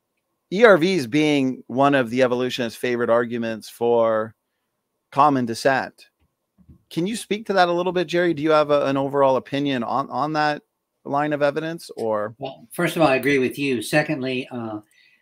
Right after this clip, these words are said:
Speaker 2: because we find a set of genes or a set of base pairs, which are the same in viruses as in humans, that doesn't mean that they came from a virus.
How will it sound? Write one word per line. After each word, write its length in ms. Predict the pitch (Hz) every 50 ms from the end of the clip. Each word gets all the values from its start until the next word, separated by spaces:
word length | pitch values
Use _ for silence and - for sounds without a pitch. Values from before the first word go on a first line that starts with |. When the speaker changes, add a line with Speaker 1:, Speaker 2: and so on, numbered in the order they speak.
| _ -
Speaker 2:
because 380 | 143 147 - - 165 165 156 127
we 140 | 151 147
find 440 | 123 - 151 139 135 135 135 131 151
a 500 | 156 - 135 123 120 117 117 113 113 113 _ _ _ _ _ -
set 320 | - - - 156 156 160
of 220 | 160 156 143 120 - - - _ _ _ _ _ _ _ _ _ _ _ _ _ _ _ _ -
genes 420 | - 185 185 160 131 123 123 117
or 280 | - 139 127 123 123 120
a 140 | 123 113 104
set 300 | - - - 151 143 127
of 180 | 110 104 -
base 260 | 135 123 117 107 -
pairs, 640 | - - - 208 196 156 123 110 104 104 104 - _ _ _ _ _ _ _ _ _ _ _ _
which 180 | - 143 127 -
are 140 | 135 131 120
the 100 | 117 120
same 280 | - - - 139 127
in 140 | 117 110 107
viruses 600 | 131 151 180 185 175 156 - - 135 123 117 -
as 240 | - 131 120 - -
in 100 | 117 107
humans, 460 | 104 - 214 233 214 147 120 117 113
that 160 | 113 107 -
doesn't 320 | - 165 165 147 135 120 117
mean 380 | 131 160 180 170 156 135 123
that 180 | 113 104 101 -
they 140 | 123 113 107
came 320 | - - 120 113 113 104
from 160 | - - 104
a 40 | 95
virus. 520 | 95 143 151 127 101 - - - - -